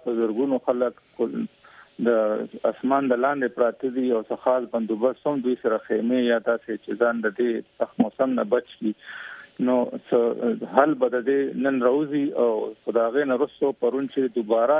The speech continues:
کوم مولانا صاحب دغه مارچ کوونکو ته خپله وینا وکړه، نو هغه هم په هغه خپل دریځ باندې ټینګ ولاړ و او د هغه دغه، آه، وینا وه چې تر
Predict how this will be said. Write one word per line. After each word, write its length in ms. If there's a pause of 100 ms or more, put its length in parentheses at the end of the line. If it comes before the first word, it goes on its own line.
(140)
کوم 180 (120)
مولانا 420
صاحب 320 (140)
دغه 240
مارچ 260
کوونکو 400
ته 160 (400)
خپله 320
وینا 260
وکړه، 440
نو 140
هغه 300
هم 180
په 140
هغه 180
خپل 320
دریځ 340
باندې 380
ټینګ 240
ولاړ 400
و 80 (100)
او 60 (100)
د 160
هغه 300 (600)
دغه، 240 (200)
آه، 420 (100)
وینا 380
وه 220
چې 180
تر 100